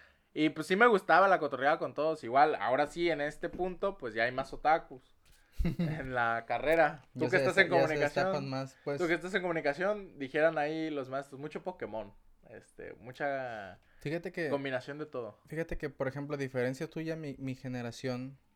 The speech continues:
Speaker 2: y yo no me identifico con mi generación,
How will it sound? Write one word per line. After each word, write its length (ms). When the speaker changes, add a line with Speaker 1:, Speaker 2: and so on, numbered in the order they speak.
Speaker 2:
y 180
yo 120
no 140
me 80
identifico 540
con 180
mi 80
generación, 600